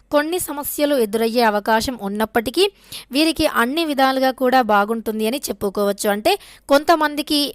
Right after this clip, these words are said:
మధ్యస్థంగా ఉండవచ్చు, మరికొంతమందికి మాత్రం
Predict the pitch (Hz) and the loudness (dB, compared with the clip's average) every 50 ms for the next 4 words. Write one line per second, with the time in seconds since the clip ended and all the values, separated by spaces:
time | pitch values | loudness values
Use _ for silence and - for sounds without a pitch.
0 | - - 220 208 208 196 190 247 285 277 - - 311 302 302 294 311 294 269 254 | -8 -4 0 0 0 0 2 0 0 0 0 0 -2 -2 0 2 2 2 2 2
1 | 240 247 247 254 247 - 330 339 277 233 214 226 226 - 262 269 247 285 269 254 | 0 0 0 0 0 0 -2 0 0 -2 -2 -2 -4 -4 -6 -4 -2 -2 -2 -2
2 | 254 262 247 262 - 269 269 254 247 240 233 262 277 277 | -2 -4 -4 -6 -4 -4 -4 -2 -2 -4 -4 -6 -8 -6